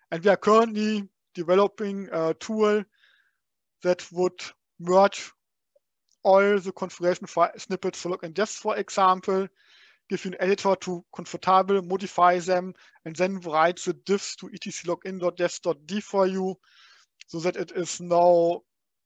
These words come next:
there's no need for you to look in the system to find all snippets, merge them, and try to find out what the final result is. That is currently work in progress,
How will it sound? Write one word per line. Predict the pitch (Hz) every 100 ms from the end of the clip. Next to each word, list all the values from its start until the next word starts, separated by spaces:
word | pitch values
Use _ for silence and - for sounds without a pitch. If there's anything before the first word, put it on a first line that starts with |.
| _ _ _
there's | 156 170 185
no | 180 190
need | 190 185
for | - 180
you | 180 180
to | 180
look | 170 -
in | 175
the | 170
system | 170 180 - 170
to | -
find | 165 165 160 - _
all | 196 190 196
snippets, | - 190 185 180 175 175
merge | 160 160 - -
them, | 165 165 _ _ _
and | 165
try | - 156
to | 170
find | - 151
out | 170 156 -
what | 147 -
the | 151 143 - _ _ - _
final | - 160 160 165 156 185 _ -
result | 151 147 139 135
is. | 170 - - _ _ _ _ _ _ _ _ _ -
That | 180
is | 226
currently | - 214 202
work | 175 180 180
in | 190
progress, | - 165 - 262 202 214 -